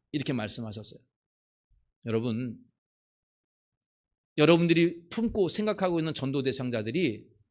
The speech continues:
천국 잔치를 맛볼 수 있는 마지막 기회가 될 수도 있다고 생각해야 돼요. 마지막 기회가 될 수도 있어요. 하나님의 나라의 잔치를 한 번도 맛보지 못할 수도 있다고요.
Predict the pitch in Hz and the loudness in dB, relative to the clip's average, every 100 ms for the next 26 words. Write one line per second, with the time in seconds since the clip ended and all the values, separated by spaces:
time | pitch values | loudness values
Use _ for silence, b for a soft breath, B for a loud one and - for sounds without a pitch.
0 | _ _ - - 240 233 220 - 156 156 | _ _ -4 0 2 2 0 0 0 0
1 | 165 160 127 - 151 - 131 131 107 104 | -2 0 0 0 -4 -2 -4 -4 -2 -2
2 | 107 143 160 - - 127 123 143 127 110 | 0 0 -2 -4 -4 0 0 -2 -2 -6
3 | 117 127 107 120 110 110 127 117 - 113 | -4 -6 -6 -8 -6 -6 -8 -8 -8 -10
4 | - - _ _ _ _ _ _ _ - | -12 -20 _ _ _ _ _ _ _ -20
5 | - - - _ - 123 135 190 196 196 | -20 -20 -20 _ 2 4 6 6 6 4
6 | - 156 151 156 127 110 - 131 98 - | 2 4 4 2 0 -4 -4 -4 -4 -6
7 | 101 98 95 101 - _ _ _ _ _ | -6 -8 -10 -14 -20 _ _ _ _ _
8 | _ _ _ _ _ _ _ _ _ _ | _ _ _ _ _ _ _ _ _ _
9 | _ _ _ _ _ _ _ _ _ _ | _ _ _ _ _ _ _ _ _ _
10 | - 240 247 233 226 220 190 170 175 175 | -2 4 6 6 4 4 6 6 4 4
11 | - - 156 - 156 156 151 - 254 285 | 2 -2 -2 -2 -2 -2 -4 -6 -4 0
12 | 269 247 233 131 - 143 151 131 120 - | 2 2 2 0 -2 -2 -2 -2 -4 -6
13 | 127 123 127 98 135 135 | -8 -6 -10 -10 -14 -16